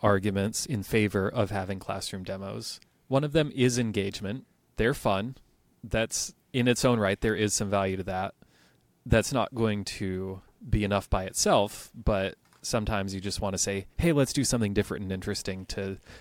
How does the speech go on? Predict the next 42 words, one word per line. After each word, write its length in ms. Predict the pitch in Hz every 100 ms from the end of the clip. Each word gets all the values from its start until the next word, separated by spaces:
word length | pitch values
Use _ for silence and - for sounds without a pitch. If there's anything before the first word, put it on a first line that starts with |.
| -
bring 240 | 131 120
the 80 | 117
students 400 | - 131 107 101
back 200 | 95 92
to 80 | -
life 280 | 95 90 -
a 20 |
little 160 | 80 85
bit." 200 | - -
So 160 | - 175
that's 260 | 180 170
fine. 320 | - - - - _ _ - _ _ _ -
And 160 | 120
for 120 | 113 131
that, 220 | 127 120
almost 360 | 110 104 -
anything 280 | 98 98 95
works. 420 | 95 90 - - - _ _ - _ _
The 100 | 120
second 340 | - 170 - 123
aspect, 500 | 101 - 117 95 -
and 140 | 131
the 60 | 107
one 180 | 104 101
that 120 | 95
I'd 80 | 98
argue 460 | 98 95 98 95 98
is 260 | 120 90
the 80 | 95
most 480 | 92 92 104 127 -
important 480 | 98 92 92 98 98
out 140 | 92
of 80 | 90
these 220 | 92 95
three, 400 | - 95 95 95 - _ _
is 200 | 131 107
the 100 | 110
fact 340 | - 101 98 -
that 120 | 104
you 160 | 104
can 140 | 104 107
have 640 | - 117 107 104 101 -